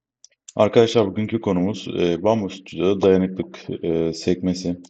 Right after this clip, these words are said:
Burada aslında çok fazla bir etki alanımız yok ama önemli bir iki üç tane ka-, etki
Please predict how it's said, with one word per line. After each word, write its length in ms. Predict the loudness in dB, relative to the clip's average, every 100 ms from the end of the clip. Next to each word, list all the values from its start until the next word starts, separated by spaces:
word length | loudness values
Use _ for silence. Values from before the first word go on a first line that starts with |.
| _ -2
Burada 220 | 0 2
aslında 260 | 2 2 2
çok 260 | 0 4
fazla 280 | 2 4 -2
bir 180 | -2 -2
etki 300 | -4 0 0
alanımız 440 | 2 0 -2 -6 -16 -20
yok 300 | -18 -18 -10 -4
ama 280 | 0 0
önemli 340 | -2 -2 -2 -2
bir 320 | -6 -8 _ _ -12
iki 240 | -12 -8 -8
üç 200 | -8 -6
tane 320 | -6 -4 -8
ka-, 420 | -4 -4 -2 -6
etki 720 | -6 -6 -4 -2 -4 -6 -10